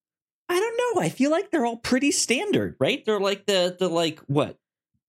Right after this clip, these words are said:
Six, eight inch, six inch? I, I don't know how big th-, th-, th-, th-, th-, th-, that is,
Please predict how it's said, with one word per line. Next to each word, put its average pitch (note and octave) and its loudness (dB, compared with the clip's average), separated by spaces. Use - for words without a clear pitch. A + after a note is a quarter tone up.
Six, - -2
eight C#3 -2
inch, F3 -2
six F3+ 0
inch? F#3 0
I, B2 0
I B2+ -4
don't C3 -2
know F#2 -2
how F#2 -2
big F#2 -2
th-, G2 0
th-, G2 0
th-, G2+ 0
th-, G#2 0
th-, A#2+ -2
th-, G2+ 0
that A#2+ 0
is, F#2 -2